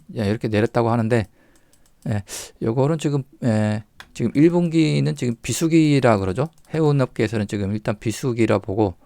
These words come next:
자, 성수기가 한 삼, 사 분기 때가 성수기인데, 요때 지났으니까 아무래도 비수기 때 조금 흘러내리는데, 뭐, 이건 그렇게 또 걱정할 건 아니라고 하네요. 조금, 예, 왜 그런가 하니,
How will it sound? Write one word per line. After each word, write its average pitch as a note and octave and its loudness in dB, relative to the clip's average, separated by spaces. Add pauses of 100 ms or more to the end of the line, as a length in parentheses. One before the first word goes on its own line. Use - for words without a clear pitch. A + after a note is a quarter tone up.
(380)
자, - -10
성수기가 C3+ 0 (340)
한 A2+ -6
삼, D#3 -4
사 D3+ 2
분기 C3+ 0
때가 G2+ -2
성수기인데, A#2 -4
요때 G#2+ -2
지났으니까 A2+ 0 (380)
아무래도 F#2+ 0
비수기 A2 -4
때 G#2 -4
조금 - -10
흘러내리는데, G#2+ 0 (420)
뭐, G#2 -4
이건 A2+ 0
그렇게 B2+ -4
또 G2+ -2 (840)
걱정할 C3 0
건 B2 -2
아니라고 G#2 2
하네요. A#2 0
조금, B2 -10 (760)
예, A2+ 2
왜 A2 4
그런가 A2 0
하니, C3 0